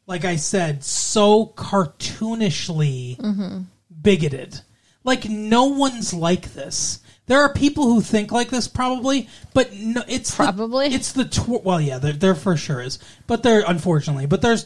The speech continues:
Speaker 1: there, there, it's the twirling mustache villain
Speaker 2: <laughs>
Speaker 1: of racism.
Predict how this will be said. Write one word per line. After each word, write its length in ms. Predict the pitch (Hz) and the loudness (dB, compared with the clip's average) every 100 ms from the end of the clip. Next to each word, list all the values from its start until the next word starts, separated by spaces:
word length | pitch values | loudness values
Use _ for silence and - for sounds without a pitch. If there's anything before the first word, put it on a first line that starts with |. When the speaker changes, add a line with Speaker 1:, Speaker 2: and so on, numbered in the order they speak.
| - | -6
Speaker 1:
there, 140 | - 247 | -4 -4
there, 360 | - 240 226 226 | -2 2 2 2
it's 300 | - 226 - | -2 -6 -6
the 120 | 269 | -8
twirling 680 | - - 262 285 285 226 185 | -8 -4 0 2 0 -2 0
mustache 680 | 180 - - 180 156 147 | 0 0 -2 -2 0 -2
villain 520 | 160 156 165 147 123 131 185 180 | -2 0 0 -2 -2 0 0 -2
Speaker 2:
<laughs> 280 | _ _ - | _ _ 0
Speaker 1:
of 140 | 226 | 2
racism. 680 | 180 180 185 - 170 127 - | 4 2 2 0 -4 -6 -10